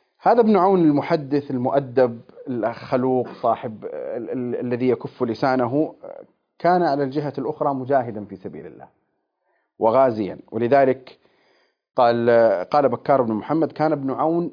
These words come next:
يغزو على ناقته إلى الشام، فإذا صار إلى الشام ركب الخيل". قال: "وبارز ابن عون روميا فقتله". طيب، هذه يعني، آه، شيء متعلق ل-، آه،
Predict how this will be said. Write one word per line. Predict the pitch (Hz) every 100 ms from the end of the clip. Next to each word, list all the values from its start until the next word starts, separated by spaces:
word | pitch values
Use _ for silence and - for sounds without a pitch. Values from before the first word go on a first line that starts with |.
| -
يغزو | 139 175 156 139 135
على | 113 139 139
ناقته | 135 131 160 139 135
إلى | 123 123
الشام، | - 143 143 170 - _
فإذا | 151 147 139 127
صار | 131 156 139
إلى | 117 117
الشام | - 160 175 185 180
ركب | 147 147 117
الخيل". | 107 - 175 196 190 - _ _ _
قال: | 147 147 135
"وبارز | 120 120 143 131 117
ابن | 104 110
عون | 101 135 147 151 156 - _ 113
روميا | 127 117 131 120 131 170 185 -
فقتله". | - - - - - - - _ _ _ - - - - _ _ _
طيب، | 190 123 - _ _ _ 196
هذه | 277 226 175
يعني، | 180 185 156 143 143 139 117 - 147
آه، | 135 113 110 90 95 78 - - - -
شيء | 143 170
متعلق | 147 143 156 156 -
ل-، | 127 131 123 -
آه، | 123 107 104